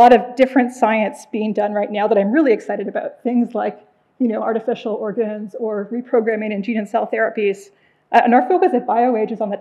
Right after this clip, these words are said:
top, which is really these rapid clinic-ready drugs to benefit the patients of today. So a lot of the things that are promising are still in very, very early stages. It'll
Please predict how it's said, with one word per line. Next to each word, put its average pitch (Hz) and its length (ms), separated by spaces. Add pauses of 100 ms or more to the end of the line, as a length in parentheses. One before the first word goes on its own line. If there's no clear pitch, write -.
(100)
top, - 160 (540)
which 226 160
is 208 120
really 247 220
these 220 200
rapid 220 440
clinic-ready 226 540
drugs 190 380
to 220 80
benefit 233 360
the 214 60
patients 208 360
of 196 100
today. - 360 (440)
So - 80
a 233 40
lot 262 100
of 320 80
the 269 140
things 254 180
that 240 100
are - 80
promising 254 460
are 208 80
still 220 280
in 202 100
very, 208 240
very 226 320
early 214 200
stages. 208 560 (320)
It'll 220 140